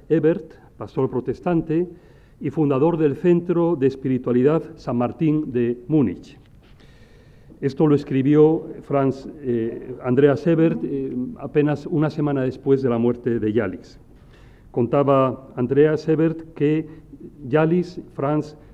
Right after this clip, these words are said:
después de años de enseñar y viajar de Hungría a Alemania, Bélgica y Chile,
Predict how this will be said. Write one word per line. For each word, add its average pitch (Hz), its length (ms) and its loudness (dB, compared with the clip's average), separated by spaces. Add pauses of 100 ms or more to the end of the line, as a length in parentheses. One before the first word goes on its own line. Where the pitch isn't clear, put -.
después 165 380 2
de 170 60 4
años 170 280 4
de 147 60 2
enseñar 139 520 2
y 139 200 2
viajar 151 540 -2
de 123 180 0
Hungría 131 480 2
a 120 60 0
Alemania, 156 520 2
Bélgica 131 500 -2
y 113 100 -4
Chile, 175 520 0